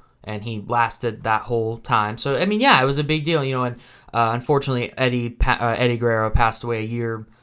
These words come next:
uh, before this, two thousand five. So it, it definitely was a big deal, and it,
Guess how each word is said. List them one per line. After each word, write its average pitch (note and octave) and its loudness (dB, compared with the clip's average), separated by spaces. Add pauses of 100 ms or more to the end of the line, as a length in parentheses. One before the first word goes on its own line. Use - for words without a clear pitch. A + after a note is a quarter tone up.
(220)
uh, G2+ -2
before A2+ 0
this, A2+ -4
two - -8
thousand A2 -2
five. A2 2
So A#2 -4
it, B2+ -4 (220)
it C#3+ -2
definitely F3 0
was D3+ 0
a C3 0
big B2 -2
deal, A#2 -2
and A#2 -6
it, A2 -10